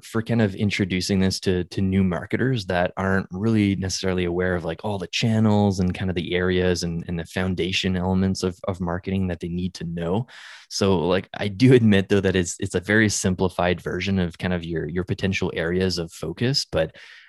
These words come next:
uh, I kind of first learned about the T-shaped model from an article that Brian Balfour wrote in, in twenty fourteen.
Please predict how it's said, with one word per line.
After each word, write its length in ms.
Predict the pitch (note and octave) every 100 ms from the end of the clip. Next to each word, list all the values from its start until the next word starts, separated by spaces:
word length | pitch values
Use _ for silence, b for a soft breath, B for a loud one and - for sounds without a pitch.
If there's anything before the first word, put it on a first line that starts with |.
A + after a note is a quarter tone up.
| -
uh, 160 | F2 -
I 100 | A#2
kind 180 | D#3+ D3
of 40 |
first 240 | A2+ G#2
learned 200 | G2+ G2+
about 340 | F#2+ F#2 F2+ -
the 80 | F2+
T-shaped 400 | - - F#2+ F2+
model 260 | F2 F2
from 440 | E2 - F2 F2 -
an 160 | F2+
article 360 | F2 F2 F2 F2
that 180 | E2 E2 -
Brian 300 | F2+ E2+ E2+
Balfour 480 | E2+ E2+ - E2+ E2+
wrote 280 | E2+ E2
in, 160 | E2+ E2
in 160 | F2 F2+
twenty 280 | - F2+
fourteen. 720 | F2 - E2+ - - F#2 F2